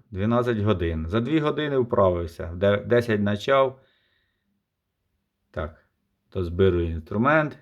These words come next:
іду обідать. Знімати вам відео із телевізора. Так що всім пока. Слава Україні, слава нашим героям!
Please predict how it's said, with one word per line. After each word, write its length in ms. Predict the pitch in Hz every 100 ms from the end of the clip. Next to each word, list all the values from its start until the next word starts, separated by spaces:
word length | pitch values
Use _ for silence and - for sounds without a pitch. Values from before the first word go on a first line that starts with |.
| -
іду 280 | 110 104 110
обідать. 540 | 87 85 80 78 - _ _ _ _ _ _ _ _ _ _
Знімати 480 | - 90 101 101
вам 180 | 101 90
відео 520 | 82 82 78 76 - 71 _ _ _ _ _ _ _ _ _ _ _ _ _ _ _ _ _
із 500 | 92 101 104 - - - _ _ _ _ _ _ _ _ _ _ _ _ _ _ _ _ _ _ _ _ _ _ _
телевізора. 1000 | - 107 110 98 90 87 87 87 87 85 - _ _ _ _ _ _ _ _
Так 180 | 98 87
що 160 | 98
всім 300 | 92 - 104
пока. 640 | 90 95 - 131 139 123 - _ _ _ _ _ _ _ _
Слава 360 | - 104 98
Україні, 460 | 95 98 110 135 131
слава 320 | 123 110 101
нашим 300 | 101 98 104
героям! 640 | 101 117 131 127 120 117